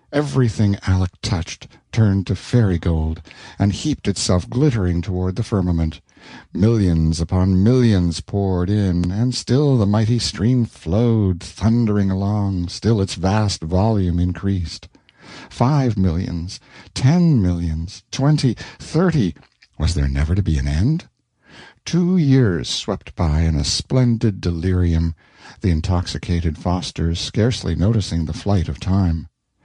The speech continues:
They were now worth three hundred million dollars. They were in every board of directors of every prodigious combine in the country. And still, as time drifted along, the millions went on piling up,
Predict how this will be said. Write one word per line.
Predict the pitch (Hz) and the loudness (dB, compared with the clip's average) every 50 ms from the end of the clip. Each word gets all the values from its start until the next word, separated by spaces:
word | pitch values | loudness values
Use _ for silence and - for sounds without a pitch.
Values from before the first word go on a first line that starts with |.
| - - - - - - | -20 -18 -18 -16 -6 0
They | - 135 | 2 2
were | 139 139 135 | 4 4 4
now | 135 139 143 143 143 147 | 4 4 4 4 2 2
worth | 139 127 120 123 123 - - - _ _ | 2 2 0 0 -2 -4 -8 -18 _ _
three | _ - - - 139 139 151 160 165 156 - _ | _ -18 -10 -4 -2 0 0 0 -2 -4 -8 _
hundred | _ - 120 123 131 131 131 131 123 120 | _ 0 0 2 2 2 0 0 -2 -2
million | 117 76 - 98 107 110 110 110 110 107 110 110 110 | -2 -2 0 0 2 2 2 2 2 2 2 0 0
dollars. | 104 85 80 73 69 65 69 76 71 - - _ _ _ _ _ _ _ - - - - - | 0 0 0 0 -2 -2 -4 -6 -8 -10 -14 _ _ _ _ _ _ _ -20 -20 -20 -12 -6
They | - 85 90 | -2 0 2
were | 90 90 92 | 2 4 4
in | 87 87 92 - | 4 2 2 2
every | - 123 123 113 113 110 113 113 117 | 0 0 0 0 0 -2 0 2 2
board | 110 104 107 104 104 104 | 2 2 2 0 2 0
of | 101 92 | 0 -2
directors | 98 98 95 92 92 - - 95 92 87 | -2 -2 -2 -2 -2 -2 -2 -2 -2 -2
of | 87 82 87 - _ - | -4 -6 -8 -8 _ 0
every | 113 113 107 107 104 98 104 101 | 0 2 2 0 0 0 0 0
prodigious | 95 - - 95 95 - 107 101 - 104 - | 0 0 -2 -2 0 0 -2 -2 -2 -4 -6
combine | - - 101 98 95 92 95 92 92 90 92 92 92 92 | -4 -2 0 2 2 4 4 4 4 4 4 4 4 4
in | 92 90 90 | 2 2 2
the | 90 | 0
country. | - - 92 95 87 - - 85 82 87 95 - _ _ _ _ | 2 2 2 2 2 0 -2 -2 -2 -2 -4 -8 _ _ _ _
And | - 127 127 120 | 0 2 2 2
still, | - - 147 139 135 123 104 92 | 2 0 0 2 2 2 0 0
as | 92 90 87 - | -2 -4 -4 -4
time | - - 104 107 107 107 98 90 | -2 0 2 4 4 4 2 2
drifted | - 101 98 - - 98 90 | 0 0 -2 -2 -2 -4 -2
along, | 90 90 107 113 101 101 107 104 101 _ _ - - - - - - - | 0 0 2 2 2 2 2 0 -2 _ _ -20 -20 -20 -20 -18 -10 -4
the | - | -2
millions | 82 87 104 113 120 113 104 95 98 107 104 85 | 2 2 4 4 4 4 2 4 4 2 2 0
went | 80 80 95 107 107 | 0 0 0 2 2
on | 87 87 95 104 107 98 95 | 2 2 2 2 2 2 0
piling | - - 82 85 101 113 104 98 98 101 | -2 -4 -4 -2 0 0 2 2 2 2
up, | 110 104 90 _ | 2 0 -2 _